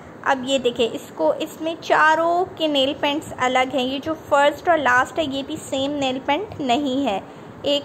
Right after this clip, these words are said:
थोड़ा dark pink है, एक light pink है,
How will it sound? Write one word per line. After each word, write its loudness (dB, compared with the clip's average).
थोड़ा 8
dark 4
pink -2
है, 0
एक -4
light 2
pink -4
है, 2